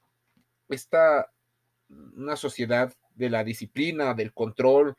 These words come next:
las sociedades líquidas. Seguramente si tú lo buscas tal cual,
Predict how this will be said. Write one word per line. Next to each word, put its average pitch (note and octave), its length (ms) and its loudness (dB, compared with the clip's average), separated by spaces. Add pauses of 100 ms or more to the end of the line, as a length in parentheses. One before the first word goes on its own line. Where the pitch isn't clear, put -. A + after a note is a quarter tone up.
las A#2+ 120 -4
sociedades C3+ 500 -4
líquidas. C3+ 540 -6 (280)
Seguramente F3+ 640 0
si D3+ 140 -12
tú D3+ 160 -10
lo D3 140 -2
buscas C#3+ 400 -10
tal G#2+ 200 -8
cual, B2 300 -2